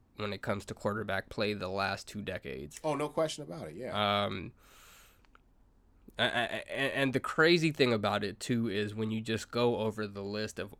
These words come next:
Speaker 1: all the guys who came and went during that time, we, we've actually come up with quite a list here. And so just, um, you, you know, starting off, we have Donovan McNabb, who played with the Eagles, Carson Palmer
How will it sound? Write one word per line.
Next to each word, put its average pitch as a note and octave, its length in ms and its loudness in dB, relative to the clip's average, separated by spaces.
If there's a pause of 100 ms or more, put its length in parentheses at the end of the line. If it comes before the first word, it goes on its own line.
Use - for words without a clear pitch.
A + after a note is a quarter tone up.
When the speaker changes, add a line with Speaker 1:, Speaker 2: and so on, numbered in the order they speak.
Speaker 1:
all G#2+ 240 0
the G#2+ 140 -2
guys G#2 380 0
who A2 260 -8
came G#2+ 600 0
and G#2 300 -6
went G#2 320 -4 (960)
during G#2+ 420 -2
that G2+ 240 -2
time, A#2+ 500 0 (440)
we, A2+ 160 0
we've A#2+ 280 -2 (120)
actually G#2+ 300 0
come A2+ 260 0
up G#2 160 -2
with G2+ 200 -4
quite G2+ 260 2
a F2+ 60 -2
list G#2 320 -4
here. A2 320 0
And F#2+ 120 -6
so G2 280 -6
just, G2+ 260 -8 (460)
um, G2+ 580 0 (160)
you, A2+ 140 -4
you G#2+ 180 0
know, G2 140 0
starting G#2+ 420 4
off, G2+ 220 4
we G#2+ 100 -2
have G2 240 -4
Donovan G#2 540 2
McNabb, G#2 480 0
who A2+ 100 -6
played G#2 300 -4
with G#2+ 100 -4
the G#2 160 -2
Eagles, G2 540 -4 (720)
Carson A2 440 2
Palmer G2+ 580 4